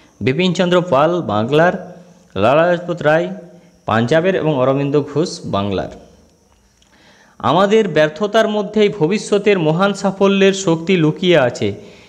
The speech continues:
এই যে উক্তিটা করেছিলেন, এর বক্তা ছিলেন গোপালকৃষ্ণ গোখলে।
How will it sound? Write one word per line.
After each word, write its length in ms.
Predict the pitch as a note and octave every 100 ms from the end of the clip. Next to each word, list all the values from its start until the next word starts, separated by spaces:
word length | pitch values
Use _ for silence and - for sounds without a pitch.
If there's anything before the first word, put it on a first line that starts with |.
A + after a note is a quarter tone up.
| _ _ -
এই 160 | D#3+ G3
যে 140 | G#3
উক্তিটা 400 | G3+ G3+ A3 G#3+
করেছিলেন, 520 | G3+ G#3 G#3 G#3 E3+ F3
এর 160 | E3+ D#3 C#3+
বক্তা 300 | D#3 D#3 G3
ছিলেন 300 | G#3 G#3 D#3
গোপালকৃষ্ণ 720 | C#3 E3 F#3 F#3 G3 F3 D3+
গোখলে। 420 | A#2+ G2+ G2 E2